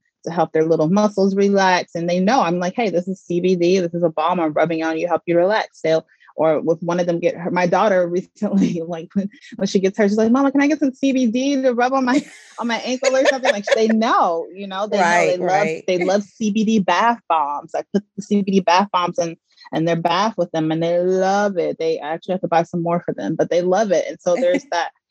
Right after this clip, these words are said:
Speaker 1: introducing it to them in those little small ways outside of even smoking, so that they know that this can be used in a multitude of ways and not just, you don't just have to smoke it.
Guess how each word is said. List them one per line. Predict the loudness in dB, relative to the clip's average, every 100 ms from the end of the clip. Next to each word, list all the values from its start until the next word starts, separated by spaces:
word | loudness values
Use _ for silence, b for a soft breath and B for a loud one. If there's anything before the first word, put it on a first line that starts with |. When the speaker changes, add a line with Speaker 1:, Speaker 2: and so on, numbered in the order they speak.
| -2
Speaker 1:
introducing | 0 2 2 0 0 0
it | 0
to | 0
them | 0 0
in | 0 0
those | 2 0
little | 0 0 0
small | -2 -4 -2 0 0
ways | 0 -2 0 -2 -2 -8 -12 -2
outside | -2 2 2 2
of |
even | 2 -2
smoking, | -4 -2 0 0 -6 -12 -8
so | -2
that | 0 0
they | 0
know | 2 0
that | 0 -2
this | -2 -4 -4
can | -4
be | -2
used | 0 0 0
in | -2
a | -2
multitude | -2 -6 -6 -6 -4
of | 0
ways | 0 -2
and | -4
not | -4 -4
just, | -8 -6 2
you | 2
don't | 2 -2
just | -2
have | -2 -2
to |
smoke | -2 0 0 -2
it. | -12